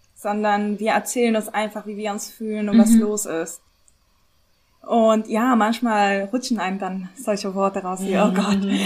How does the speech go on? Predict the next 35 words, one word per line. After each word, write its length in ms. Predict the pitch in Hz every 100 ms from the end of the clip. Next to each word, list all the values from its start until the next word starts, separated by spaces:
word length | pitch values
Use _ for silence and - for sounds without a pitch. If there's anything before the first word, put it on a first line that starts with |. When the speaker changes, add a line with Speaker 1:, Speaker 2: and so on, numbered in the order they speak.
| 190 185
Speaker 1:
wie 120 | 240
geil 260 | 202 202 254
wär's, 280 | 190 202 202
wenn 100 | 208
du 80 | 208
hier 280 | 214 233 190
wärst“, 420 | 175 170 190 185
Speaker 3:
Mhm. 60 | 175
Speaker 1:
oder 420 | 180 175 180 - -
„Okay, 300 | - 226 233
ich 80 | 226
muss 160 | 226 226
dir 80 | 214
geben, 160 | 220
es 160 | 208 -
kribbelt 340 | - 233 247
ein 80 | 208
bisschen 320 | 202 202 196
jetzt 180 | 185 185
zwischen 200 | 196 208
den 140 | 190 180
Beinen.“ 580 | 175 180 180 196 226 _ _ _ _ _ - _ _ _ -
Aber 680 | 214 202 202 190 190 185 185 _ _ -
so 520 | - 233 240 262 214
virtuell, 880 | 196 226 226 220 196 208 208 208 202
ähm, 280 | 202 196 - _ -
erotisch 800 | 190 208 247 254 262 262 - - _ _ -
nicht. 500 | 214 202 170 - _ _ -
Speaker 2:
Mhm. 400 | 214 196 190 214 _ _ _ - 190
Speaker 3:
Nee, 260 | 185 190
bei 140 | 196 190
mir 240 | 190 160
auch 100 | 170
nicht. 320 | 185 175 - _ _ _ _ _ _ -
Also, 500 | 190 185 196 196